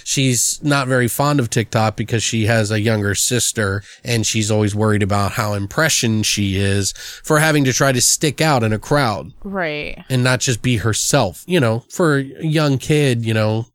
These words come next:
Speaker 1: people these days on social media are forgotten.
Speaker 2: Right.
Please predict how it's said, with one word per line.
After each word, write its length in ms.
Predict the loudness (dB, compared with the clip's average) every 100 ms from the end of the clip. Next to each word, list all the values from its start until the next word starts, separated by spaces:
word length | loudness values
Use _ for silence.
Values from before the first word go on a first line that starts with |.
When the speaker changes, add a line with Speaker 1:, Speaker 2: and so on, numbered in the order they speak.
| -14
Speaker 1:
people 440 | -4 -2 0 2 2
these 280 | 2 0 0
days 480 | 0 2 2 0 -2
on 280 | -2 0 0
social 420 | 2 2 2 0
media 420 | 0 2 2 0
are 220 | 0 -2
forgotten. 720 | -2 -6 -2 -2 -4 -8 -10 -6
Speaker 2:
Right. 280 | -4 -4